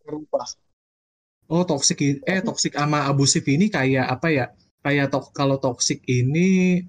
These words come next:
Speaker 2: em, nggak terlalu, apa, main fisik ya. Kalau
Speaker 1: Iya.
Speaker 2: apa, abusif tuh benar-benar
Speaker 1: Iya.
Speaker 2: ada, ada ngaruh ke ininya ya.
Speaker 1: Ah, ah. Iya, contoh, contoh gampangnya gini aja deh. Kalau toxic itu, eh, tidak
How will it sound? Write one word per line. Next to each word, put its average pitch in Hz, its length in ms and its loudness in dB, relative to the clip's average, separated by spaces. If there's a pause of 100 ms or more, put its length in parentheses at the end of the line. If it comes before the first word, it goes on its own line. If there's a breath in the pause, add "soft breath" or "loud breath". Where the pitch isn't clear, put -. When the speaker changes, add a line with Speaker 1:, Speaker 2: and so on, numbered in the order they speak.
Speaker 2:
em, 127 720 0 (400 soft breath)
nggak 135 240 0
terlalu, 131 640 2
apa, 165 480 0 (160)
main 135 240 0
fisik - 320 0
ya. 113 240 -2 (160)
Kalau 120 640 0 (400)
Speaker 1:
Iya. 151 460 2
Speaker 2:
apa, 160 340 -4
abusif 135 400 2
tuh 202 160 2
benar-benar 131 400 0
Speaker 1:
Iya. 135 320 0 (320)
Speaker 2:
ada, 127 240 0 (480)
ada 127 240 0
ngaruh 123 240 2
ke 123 160 -2
ininya 156 320 2
ya. 107 200 -2 (1000)
Speaker 1:
Ah, 151 160 -4
ah. 131 240 -4 (240)
Iya, 151 160 -8
contoh, 143 480 -10
contoh 147 320 -14
gampangnya 147 460 -4
gini 160 180 -6
aja 151 160 -6
deh. 156 120 -2 (420)
Kalau 139 180 -2
toxic 139 320 -8
itu, 175 240 -4 (320)
eh, 139 400 -2
tidak 135 220 -4